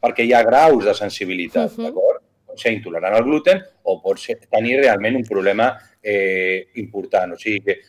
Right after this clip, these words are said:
Speaker 1: sempre hem de demanar
Speaker 2: Mhm.
Speaker 1: consell mèdic, eh?
Speaker 2: Compte que la cel-, la celiaquia és un problema, és a dir, genera problemes i danys a l'intestí. Per tant,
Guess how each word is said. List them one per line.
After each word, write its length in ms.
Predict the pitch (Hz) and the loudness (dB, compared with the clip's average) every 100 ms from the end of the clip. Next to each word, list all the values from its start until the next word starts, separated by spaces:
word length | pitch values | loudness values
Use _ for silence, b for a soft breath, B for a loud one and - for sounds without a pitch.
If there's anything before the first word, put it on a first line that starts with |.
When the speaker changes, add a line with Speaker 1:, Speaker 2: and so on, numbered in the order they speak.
| - | -6
Speaker 1:
sempre 360 | - 131 143 | 0 2 4
hem 120 | 139 | 4
de 100 | 123 | 6
demanar 540 | 117 104 110 113 135 - | 4 4 2 2 0 -6
Speaker 2:
Mhm. 100 | 247 | -8
Speaker 1:
consell 340 | 117 107 - 110 | -4 -6 0 0
mèdic, 400 | 117 - - 82 | 0 -8 -18 -20
eh? 40 | - _ | -20 _
Speaker 2:
Compte 260 | - 170 262 | -6 -2 0
que 100 | 240 | 0
la 100 | 214 | -2
cel-, 340 | - 220 202 | -2 -2 -2
la 100 | 208 | -4
celiaquia 600 | 202 202 175 - 202 226 - | -4 -4 -6 -2 2 2 0
és 100 | 208 | -6
un 100 | 202 | -8
problema, 340 | 160 190 269 | -4 -2 0
és 80 | 220 | 0
a 60 | 190 | -2
dir, 160 | 180 170 | -6 -4
genera 560 | 185 180 185 214 - - | -4 -2 0 0 -2 -2
problemes 680 | 262 269 226 233 233 262 | 2 4 4 2 2 0
i 100 | 262 220 | 0 0
danys 260 | 226 233 | 2 2
a 60 | 254 | 0
l'intestí. 580 | 233 208 190 - 311 254 | 0 -2 -4 -4 -4 -4
Per 140 | - | -6
tant, 220 | - 185 | -6 -4